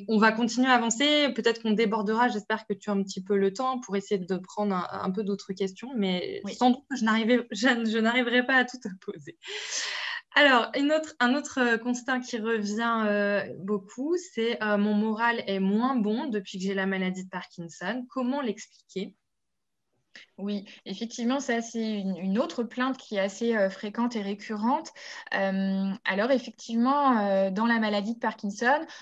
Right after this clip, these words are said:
Speaker 2: euh, on a, euh, souvent tendance, euh,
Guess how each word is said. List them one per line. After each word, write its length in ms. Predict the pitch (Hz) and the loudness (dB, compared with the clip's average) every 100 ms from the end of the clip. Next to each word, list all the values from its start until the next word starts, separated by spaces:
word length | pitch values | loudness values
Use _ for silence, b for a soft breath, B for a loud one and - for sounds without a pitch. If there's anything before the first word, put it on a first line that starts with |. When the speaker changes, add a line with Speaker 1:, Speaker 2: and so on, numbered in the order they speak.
| B | B
Speaker 2:
euh, 180 | 190 185 - | -2 -2 0
on 140 | 208 | 2
a, 360 | 226 262 277 - | 6 6 6 2
euh, 220 | 139 139 | -6 -8
souvent 460 | 170 - 226 269 294 | -12 -8 0 2 2
tendance, 580 | 220 208 254 294 294 - | 2 2 4 2 0 -4
euh, 180 | - | -4